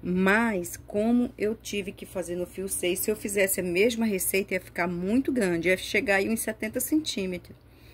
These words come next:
E a proposta desse suplar é que chegue pelo menos, né, no máximo, pelo menos não, no máximo cinquenta centímetros, pra ficar um tamanho bom pra você vender, né, gente? Porque se passar de cinquenta, já vira um tapetinho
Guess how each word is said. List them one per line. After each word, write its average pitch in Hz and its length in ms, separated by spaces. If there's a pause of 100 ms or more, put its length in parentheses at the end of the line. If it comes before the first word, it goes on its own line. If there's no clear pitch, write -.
(460)
E 202 160
a 226 80
proposta 233 480
desse 196 420
suplar 196 640 (200)
é 180 80
que - 160
chegue 185 380
pelo 247 360
menos, 220 560 (480)
né, 175 220
no 185 140
máximo, 208 500 (340)
pelo 175 160
menos 202 280
não, 190 160
no 180 180
máximo 208 460
cinquenta 233 440
centímetros, 220 560
pra 180 140
ficar 185 220
um 180 40
tamanho 185 380
bom 185 260
pra 208 120
você 214 280
vender, 220 440
né, 175 180
gente? 175 200
Porque - 180
se - 120
passar 226 380
de 269 80
cinquenta, 233 500
já 247 140
vira 233 220
um 240 40
tapetinho 233 800